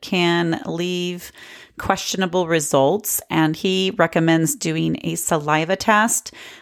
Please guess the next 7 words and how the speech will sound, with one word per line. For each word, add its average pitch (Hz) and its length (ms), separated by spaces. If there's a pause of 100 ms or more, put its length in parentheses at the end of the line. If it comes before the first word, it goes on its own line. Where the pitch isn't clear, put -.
(140)
I'm 185 300
sharing 190 560
with 214 220
you 175 420
in 175 440
the 180 240
description 175 880